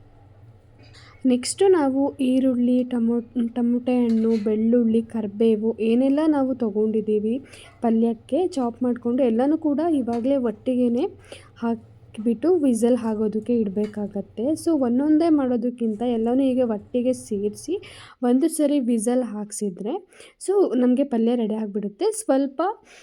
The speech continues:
ಜೀರಿಗೆ ಮತ್ತು ಒಂದು ಸ್ವಲ್ಪ ಟರ್ಮರಿಕ್ನ ಆ್ಯಡ್ ಮಾಡಬೇಕು. ಇವಾಗ ಸ್ವಲ್ಪ, ಆ, ಎಲ್ಲ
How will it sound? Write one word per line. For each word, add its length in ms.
ಜೀರಿಗೆ 480
ಮತ್ತು 520
ಒಂದು 600
ಸ್ವಲ್ಪ 540
ಟರ್ಮರಿಕ್ನ 580
ಆ್ಯಡ್ 260
ಮಾಡಬೇಕು. 640
ಇವಾಗ 300
ಸ್ವಲ್ಪ, 360
ಆ, 160
ಎಲ್ಲ 260